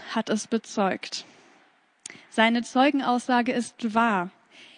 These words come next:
Er weiß, dass er die Wahrheit sagt. Dadurch könnt auch ihr zum Glauben kommen. Das alles ist geschehen,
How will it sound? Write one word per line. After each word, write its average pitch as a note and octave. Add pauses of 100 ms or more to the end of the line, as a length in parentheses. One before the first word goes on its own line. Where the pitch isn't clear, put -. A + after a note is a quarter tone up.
(180)
Er G#3+
weiß, A3+
dass G#3+
er A3+
die A#3
Wahrheit G3+
sagt. - (360)
Dadurch A3+
könnt B3
auch A3+
ihr C4+
zum A3+
Glauben G#3
kommen. F#3 (920)
Das A3+
alles C4
ist -
geschehen, B3